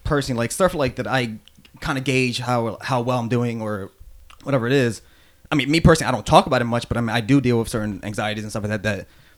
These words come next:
kinda, I feel like, do hold me back in terms of even stuff that I do know I'm good at. I still, even breaking through, like, the initial, like, I know have, I have social anxieties and, and, like, social awkwardness and stuff like that, that does, and at least initially, even when I break through that, like, that, when I was like, "Oh,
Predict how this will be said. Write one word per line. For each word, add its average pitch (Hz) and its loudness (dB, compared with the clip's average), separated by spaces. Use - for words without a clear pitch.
kinda, 160 2
I 127 0
feel 156 0
like, 120 -4
do 156 -4
hold 131 0
me 120 0
back 120 2
in 123 -4
terms 127 -2
of 147 -6
even 196 -4
stuff 165 -2
that 127 -4
I 117 -4
do 139 4
know 127 4
I'm 101 -6
good 127 4
at. 95 -6
I 123 -2
still, 147 2
even 170 2
breaking 151 4
through, 147 0
like, 127 0
the 127 -4
initial, 123 -2
like, 110 -2
I 123 0
know 127 0
have, 113 -6
I 127 2
have 110 -2
social 110 -2
anxieties 107 -4
and, 104 -8
and, 104 -6
like, 101 -6
social 123 -4
awkwardness 113 0
and 98 -12
stuff 101 -8
like 101 -4
that, 110 -2
that 107 -2
does, 143 8
and 180 0
at 208 4
least 220 0
initially, 165 2
even 165 0
when 143 4
I 131 4
break 131 2
through 113 -2
that, 117 2
like, 107 -4
that, 107 -2
when 156 4
I 160 2
was 175 2
like, 135 -4
"Oh, 127 -2